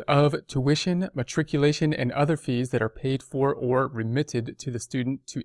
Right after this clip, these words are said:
aid the student in pursuing study or research. So obviously the tuition would be the thing that would probably be first coming to mind in terms of the scho-, fellowship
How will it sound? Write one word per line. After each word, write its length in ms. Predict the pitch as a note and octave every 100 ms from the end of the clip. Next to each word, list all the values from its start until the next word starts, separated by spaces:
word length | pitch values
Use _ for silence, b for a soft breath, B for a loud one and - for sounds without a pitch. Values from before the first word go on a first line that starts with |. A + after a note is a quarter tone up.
| -
aid 240 | C3 C#3
the 80 | B2+
student 360 | - C3 B2+
in 200 | - B2+
pursuing 580 | A#2+ A#2 - C#3+ C3+ C3 -
study 420 | - C3 B2 B2+ -
or 380 | A#2+ B2 B2 -
research. 680 | G#2 C#3+ - G#2 A2 - - _
So 180 | -
obviously 360 | C3 B2+ C3 C3
the 160 | A#2 A2+
tuition 520 | - B2+ C#3 - B2
would 140 | A#2+
be 80 | B2
the 100 | A#2
thing 200 | - B2+
that 100 | A2+
would 140 | A2
probably 340 | - A#2+ G#2+ A2
be 160 | G#2+
first 420 | G2+ - C#3+ - _ -
coming 300 | C#3+ A#2+ A2+
to 160 | - A#2
mind 380 | G#2 G#2 A2
in 200 | A#2+ A2+
terms 300 | A2+ B2+ A#2
of 40 | G#2+
the 120 | A2
scho-, 320 | - C3 -
fellowship 600 | - - B2+ A2+ - B2+